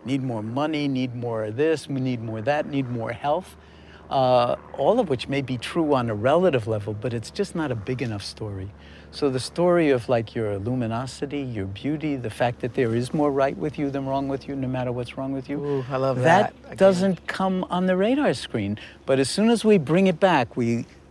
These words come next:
Speaker 1: remind ourselves. See, that's the meditation
Speaker 2: So
Speaker 1: practice.
Speaker 2: are we as human beings, are we designed to just judge ourselves by the negative all the time? 'Cause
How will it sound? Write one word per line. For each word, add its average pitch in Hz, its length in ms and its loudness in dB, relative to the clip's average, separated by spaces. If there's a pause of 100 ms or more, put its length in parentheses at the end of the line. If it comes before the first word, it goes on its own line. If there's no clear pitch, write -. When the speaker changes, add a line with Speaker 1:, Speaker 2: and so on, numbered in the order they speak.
Speaker 1:
remind 151 840 2
ourselves. 107 560 0 (320)
See, - 240 -8
that's 160 340 -10
the - 80 -8
meditation 131 720 -4
Speaker 2:
So - 160 4
Speaker 1:
practice. - 80 6
Speaker 2:
are 247 80 8
we 427 260 8
as 311 140 4
human 254 260 0
beings, 226 320 0
are 214 60 -2
we 190 100 -4
designed 190 1120 2 (340)
to 165 100 -10
just 151 260 -8
judge 156 400 2
ourselves 143 480 0
by 131 140 0
the 127 140 -6
negative 139 800 -4
all 131 180 0
the 131 100 -6
time? 131 460 -6 (280)
'Cause 165 160 -6